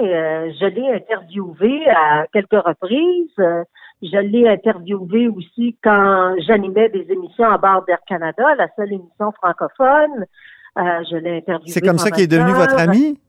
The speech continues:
Speaker 2: à, à, à force
Speaker 1: Oui,
Speaker 2: de l'interviewer,
Speaker 1: oui.
Speaker 2: oui ?
Speaker 1: Ben oui, le gala Métro Star, le gala artiste que j'animais. Alors, tu sais,
Speaker 2: Mhm.
Speaker 1: c'était un incontournable. Je peux pas dire qu'on était des amis intimes,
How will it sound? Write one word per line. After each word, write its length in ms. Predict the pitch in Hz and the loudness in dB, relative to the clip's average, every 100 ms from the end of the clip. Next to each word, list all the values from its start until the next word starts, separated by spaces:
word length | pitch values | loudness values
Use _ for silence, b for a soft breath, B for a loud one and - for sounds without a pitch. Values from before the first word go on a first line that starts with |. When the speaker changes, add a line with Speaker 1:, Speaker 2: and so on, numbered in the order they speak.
| _ | _
Speaker 2:
à, 380 | - 160 - 170 | -6 -4 -4 -8
à, 340 | - - - 160 | -8 -14 -8 -6
à 40 | |
force 180 | 185 202 | 0 2
Speaker 1:
Oui, 80 | 311 | 4
Speaker 2:
de 60 | |
l'interviewer, 640 | 539 - 180 175 440 208 240 | 4 2 0 2 2 2 0
Speaker 1:
oui. 200 | 202 262 - b b b b b b - | -2 -4 -12 b b b b b b -20
Speaker 2:
oui ? 80 | - | -18
Speaker 1:
Ben 240 | 208 233 226 226 | 0 2 2 -2
oui, 260 | 185 208 320 | -2 -2 0
le 80 | 311 | 0
gala 300 | 220 190 214 | 0 0 0
Métro 340 | 208 196 196 - | -2 -6 -10 -12
Star, 300 | - 285 311 | -2 0 0
le 60 | 240 | 0
gala 240 | 202 190 | -4 -2
artiste 500 | 202 - _ 330 359 _ | -4 -6 _ -10 -10 _
que 120 | 220 | -10
j'animais. 720 | 202 196 196 208 285 311 311 311 _ _ b b - | -8 -8 -6 -2 -2 -2 -6 -10 _ _ b b -4
Alors, 400 | 185 226 269 285 _ | 0 2 0 -4 _
tu 80 | 311 | -14
sais, 100 | - _ _ - _ _ - 240 _ _ 523 277 - _ _ _ _ - | -14 _ _ -20 _ _ -20 -20 _ _ -20 -20 -20 _ _ _ _ -6
Speaker 2:
Mhm. 360 | 151 143 190 165 | -4 -2 -4 -6
Speaker 1:
c'était 200 | 254 330 | 0 4
un 220 | 294 233 | 4 4
incontournable. 1080 | 240 233 240 233 233 - 220 233 302 285 185 | 0 -2 -4 -2 -4 -4 -4 0 0 -2 -6
Je 60 | - | -14
peux 80 | 294 | -6
pas 140 | - | -4
dire 180 | 359 440 | -2 -4
qu'on 180 | 440 226 | -2 -2
était 260 | 208 196 269 | -2 2 0
des 240 | 226 196 | 0 -4
amis 320 | 208 208 254 | -2 -2 -4
intimes, 720 | 220 185 - 269 262 247 196 | -4 -6 -8 -8 -8 -6 -8